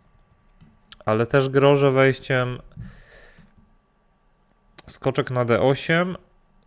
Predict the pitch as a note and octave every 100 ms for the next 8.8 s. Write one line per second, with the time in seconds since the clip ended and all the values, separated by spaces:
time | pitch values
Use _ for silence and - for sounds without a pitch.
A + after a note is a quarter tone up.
0 | A2 A2 - _ - B2+ C#3 C#3 C3 A#2+
1 | - B2 A#2 A#2+ A#2+ C#3+ - B2+ - -
2 | - - B2 C3+ A#2+ C3+ C3 B2+ - A#2
3 | A#2+ A#2 G2+ F#2 F#2 F2+ F#2+ C2+ G#2+ A2+
4 | A2+ - - A#2 A#2+ A#2+ - G#2+ C3+ C3+
5 | A#2+ A#2+ A#2 A2+ G2+ A#2 C3 C#3+ B2 A#2
6 | A#2+ - A2+ B2+ - B2 A#2 A2 A2 A2+
7 | B2 - A2+ G#2+ A2+ A2+ A2 A2 G#2 G#2+
8 | G#2+ G#2 G#2 G2+ - G2 F#2